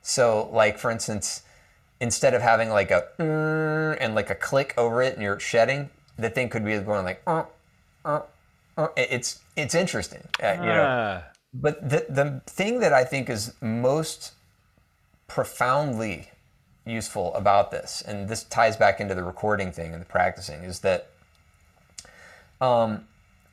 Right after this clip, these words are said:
Speaker 1: you can, you can, you can record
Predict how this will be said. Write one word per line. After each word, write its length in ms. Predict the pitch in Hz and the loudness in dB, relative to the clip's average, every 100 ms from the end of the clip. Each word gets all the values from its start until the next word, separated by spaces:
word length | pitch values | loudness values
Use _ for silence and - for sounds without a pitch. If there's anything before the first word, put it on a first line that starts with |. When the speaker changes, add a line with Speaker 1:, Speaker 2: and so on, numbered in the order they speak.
| _ _ _ _ _ - | _ _ _ _ _ -2
Speaker 1:
you 160 | 151 | -2
can, 300 | 165 160 143 - _ - | 2 0 0 -8 _ -6
you 160 | 135 | -4
can, 300 | 165 143 131 - | -2 -2 -4 -8
you 160 | 127 139 | -8 -6
can 400 | - 117 113 113 _ | -2 -2 -2 -6 _
record 920 | 123 127 - - 180 196 135 107 110 | -4 -2 -4 -6 0 4 6 6 2